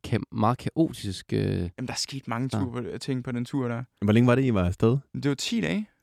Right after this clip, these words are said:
Speaker 2: Elleve dage, sådan, tror jeg.
Speaker 3: Mm.
Speaker 2: Ja.
Speaker 3: Det er jo virkelig... Øh, altså, også det der med, at du siger, at du, du har været så nervøs, både, øh,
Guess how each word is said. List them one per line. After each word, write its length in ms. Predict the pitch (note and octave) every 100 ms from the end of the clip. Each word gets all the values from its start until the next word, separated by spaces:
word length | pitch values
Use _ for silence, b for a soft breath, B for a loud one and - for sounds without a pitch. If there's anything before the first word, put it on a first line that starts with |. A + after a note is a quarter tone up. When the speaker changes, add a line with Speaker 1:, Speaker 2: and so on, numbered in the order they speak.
| _ _
Speaker 2:
Elleve 280 | - F3+ G3+
dage, 280 | D#3+ E3 F3+ _ _ -
sådan, 260 | D3 C3+ - _ _ _ _ -
tror 180 | -
jeg. 120 | C2+ C3 _ -
Speaker 3:
Mm. 120 | F#2+
Speaker 2:
Ja. 140 | C#3+ - _ _ _ _ _ _ _ _ b b b b _ -
Speaker 3:
Det 60 |
er 20 | G2+
jo 80 |
virkelig... 420 | G2+ G#2+ A#2 G#2+ F#2+
Øh, 260 | F2+ F2 G2+ _ -
altså, 360 | F#2 F2+ E2+ - - - -
også 160 | G#2+ G#2
det 80 | A2+
der 80 | G#2+
med, 80 | G#2
at 40 |
du 40 |
siger, 220 | G#2 A#2 A2+
at 100 | G2+
du, 140 | F#2+
du 120 | F#2
har 100 | G2
været 160 | F#2 G2
så 80 | G2+
nervøs, 520 | G2 G#2 G2+ F#2 - -
både, 440 | F#2 G2 F#2
øh, 80 | -